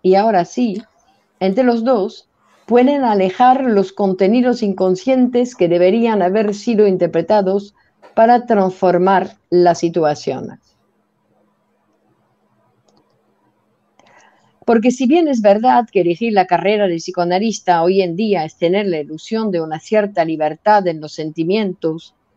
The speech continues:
de una cierta libertad en la palabra, en la combinación, etcétera, y es una ilusión. Pero el que estudiaba psiquiatría hace unos años y a-, aún hoy, es alguien que piensa que todas estas ambiciones de libertad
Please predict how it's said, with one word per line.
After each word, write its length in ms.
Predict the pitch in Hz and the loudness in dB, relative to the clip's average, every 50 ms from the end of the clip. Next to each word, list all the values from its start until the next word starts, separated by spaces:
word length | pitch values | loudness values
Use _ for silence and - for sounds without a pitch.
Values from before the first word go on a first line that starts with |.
| _ _ - | _ _ 0
de 160 | 175 190 202 | 2 2 4
una 180 | 208 208 185 | 4 2 0
cierta 400 | 185 190 - 196 202 190 190 185 | 0 2 2 2 2 2 2 0
libertad 520 | 170 160 156 151 151 151 - - 196 196 185 | 0 0 0 0 -2 -2 2 2 2 4 4
en 120 | 170 165 | 2 0
la 140 | 160 156 151 | -2 -2 0
palabra, 520 | - 156 170 190 196 185 170 165 165 156 | 2 2 4 4 4 2 2 0 -2 -2
en 120 | 151 151 151 | -4 -4 -6
la 80 | 151 | -6
combinación, 840 | 151 - 156 151 147 151 139 143 147 - - 196 202 196 180 165 160 | -6 -6 -6 -6 -4 -6 -6 -6 -8 -6 -4 -2 -2 -2 -2 -4 -8
etcétera, 680 | 147 147 151 - - 196 180 185 165 156 147 151 185 - _ _ _ _ _ _ _ _ _ _ _ _ - - _ - | -10 -12 -12 -6 -4 -4 -4 -4 -4 -4 -4 -6 -6 -12 _ _ _ _ _ _ _ _ _ _ _ _ -20 -20 _ 0
y 320 | 233 254 269 269 - - _ _ _ _ _ | 2 2 2 2 -2 -6 _ _ _ _ _
es 420 | 247 302 311 294 - - - - _ _ _ | 0 0 0 -2 -8 -16 -20 -20 _ _ _
una 220 | 202 208 196 185 | -2 0 0 0
ilusión. 640 | 175 165 160 170 160 - - 147 139 127 - - _ _ _ _ _ _ _ _ _ _ _ _ _ _ _ _ _ _ - - - _ _ _ _ _ | 0 -2 -4 -6 -6 -6 -8 -8 -8 -8 -12 -16 _ _ _ _ _ _ _ _ _ _ _ _ _ _ _ _ _ _ -20 -20 -20 _ _ _ _ _
Pero 240 | - 254 240 240 240 | 0 4 4 4 4
el 160 | 254 277 254 | 4 2 2
que 120 | 262 349 | 0 0
estudiaba 600 | 330 - - - 247 214 240 262 269 240 247 226 | 0 0 -2 -2 0 2 2 2 2 4 2 2
psiquiatría 720 | 202 - 202 180 185 175 170 - 208 240 220 196 170 156 156 | 2 -2 -4 -2 -2 0 0 0 0 0 0 0 0 0 -4
hace 240 | 156 - - 226 | -6 -4 -2 0
unos 320 | 254 262 226 196 185 190 220 | 0 2 0 0 0 0 0
años 580 | 214 202 175 160 151 139 143 165 170 - - _ _ _ | 0 0 0 -2 -4 -6 -8 -12 -14 -18 -20 _ _ _
y 140 | - 185 180 | 2 4 6
a-, 280 | 170 175 175 - - _ | 6 4 4 2 -2 _
aún 480 | - 180 175 185 226 233 214 190 - - | 0 2 2 4 4 4 2 2 -2 -2
hoy, 420 | - 175 175 175 165 165 170 190 - _ _ _ _ _ _ _ _ _ | 0 0 2 2 0 -2 -6 -8 -12 _ _ _ _ _ _ _ _ _
es 220 | - 262 262 269 | -2 -2 0 0
alguien 380 | 302 294 277 254 302 311 302 254 | -2 -2 0 0 0 -2 -2 0
que 100 | 262 240 | -2 -2
piensa 480 | 202 233 247 254 262 262 254 277 262 254 | 0 0 0 0 0 0 -2 -2 -2 0
que 140 | - 208 | 0 0
todas 480 | 202 202 - 294 294 262 262 247 240 - | 0 0 0 0 0 2 0 0 -2 -4
estas 320 | 208 208 - 202 196 202 | -8 -4 -4 -4 -4 -2
ambiciones 560 | 214 202 185 190 196 - 254 262 262 233 208 190 | -2 -2 -2 -2 -2 -2 -2 0 0 0 0 0
de 80 | 196 | 0
libertad 600 | 185 190 190 196 196 190 190 - 220 226 220 233 | 0 2 4 4 2 2 2 2 0 0 0 -2